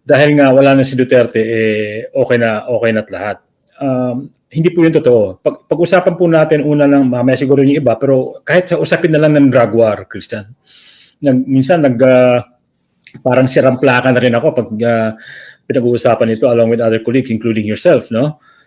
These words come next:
Na hindi pa, tuloy-tuloy pa rin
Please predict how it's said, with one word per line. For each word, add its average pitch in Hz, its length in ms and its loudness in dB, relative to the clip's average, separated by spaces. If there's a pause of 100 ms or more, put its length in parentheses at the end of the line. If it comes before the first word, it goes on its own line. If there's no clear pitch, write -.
(120)
Na 123 560 -2 (480)
hindi 190 240 0
pa, 220 480 2 (320)
tuloy-tuloy 226 400 2
pa 220 140 2
rin 208 100 2